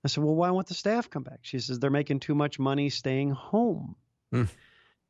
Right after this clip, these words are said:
Speaker 1: And, uh, so, uh, yeah, uh, they, they had help wanted signs all over the place, and they were desperate, um,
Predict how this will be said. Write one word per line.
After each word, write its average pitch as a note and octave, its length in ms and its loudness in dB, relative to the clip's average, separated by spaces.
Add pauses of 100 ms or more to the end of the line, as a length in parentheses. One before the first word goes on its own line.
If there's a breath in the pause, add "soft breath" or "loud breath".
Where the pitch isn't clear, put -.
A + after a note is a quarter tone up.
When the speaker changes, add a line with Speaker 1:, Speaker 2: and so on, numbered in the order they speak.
(420)
Speaker 1:
And, D3 420 2
uh, C3 760 2 (160)
so, C3+ 520 0
uh, B2+ 340 0
yeah, E3 360 2 (420)
uh, C3 140 -2
they, C3+ 280 0 (200)
they C#3 180 2
had D3+ 240 2
help C#3+ 280 0
wanted D3 300 0
signs D3 440 0
all C#3+ 320 2
over D3+ 160 0
the D3 80 -4
place, D#3 500 -2
and A#2+ 320 -2
they C#3 140 4
were D3 200 2
desperate, C3 680 -2 (580)
um, A2+ 540 -4